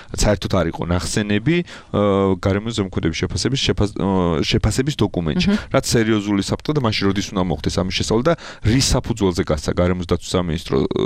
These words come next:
Speaker 1: გარემოსა და ბუნებრივი რესურსების დაცვის სამინისტრომ დადებითი ეკოლოგიური ექსპერტიზის დასკვნა და რა შესწავლებზეა საუბარი და კიდევ ერთი, რაც შეეხება პროექტის მთლიან ღირებულებას, ხშირად საუბრობენ, რომ ეს პროექტი არის მილიარდ დოლარის ინვესტიცია,
Speaker 2: დიახ.
Speaker 1: ა,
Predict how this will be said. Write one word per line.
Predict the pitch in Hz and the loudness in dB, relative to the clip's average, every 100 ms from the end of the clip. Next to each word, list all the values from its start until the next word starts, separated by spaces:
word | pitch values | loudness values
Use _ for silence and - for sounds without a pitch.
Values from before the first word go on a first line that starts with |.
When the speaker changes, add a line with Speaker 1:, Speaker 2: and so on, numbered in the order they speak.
| 60 50 - | 2 0 -2
Speaker 1:
გარემოსა | - 98 95 98 87 | 0 0 0 -2 0
და | 80 | 0
ბუნებრივი | 90 90 76 85 | 0 -2 0 -2
რესურსების | - 90 - - | 0 -2 -2 -2
დაცვის | - 85 80 | -2 0 0
სამინისტრომ | - 95 95 143 143 - | 0 -2 -2 -4 -4 -10
დადებითი | - 92 92 87 92 | -2 0 2 -2 -2
ეკოლოგიური | 90 90 90 85 80 | 0 2 0 2 0
ექსპერტიზის | 80 - 85 101 139 139 | 0 -2 -2 -2 -2 0
დასკვნა | 98 85 - 58 - - | 0 0 -4 -10 -10 -4
და | - | 0
რა | 120 | 0
შესწავლებზეა | 110 110 - 101 95 107 127 | 0 0 0 2 2 0 0
საუბარი | - 90 87 135 | 0 0 2 0
და | - | 0
კიდევ | 135 131 | 0 2
ერთი, | 127 135 180 - - - | 2 2 0 -2 -10 -6
რაც | - 110 | -2 0
შეეხება | - 117 139 156 | 0 2 0 0
პროექტის | - 113 - - | 0 0 0 -4
მთლიან | - 113 131 | 0 2 2
ღირებულებას, | 101 95 92 90 90 92 156 - - - | 2 2 2 2 0 2 2 0 -8 -12
ხშირად | - - 123 | -2 0 2
საუბრობენ, | 123 117 107 85 82 82 - | 2 2 2 2 0 -4 -8
რომ | - 90 - - | -4 -4 -6 -2
ეს | 123 | -2
პროექტი | - 117 101 | 2 0 0
არის | - | -2
მილიარდ | 85 101 107 113 101 | 0 2 4 2 0
დოლარის | 101 101 98 95 120 123 - - 50 | 0 2 4 2 2 0 -4 -2 0
ინვესტიცია, | 107 104 104 117 - - 180 | 0 2 2 0 2 2 4
Speaker 2:
დიახ. | 180 - - - - | 2 -2 -12 -18 -2
Speaker 1:
ა, | 113 | 0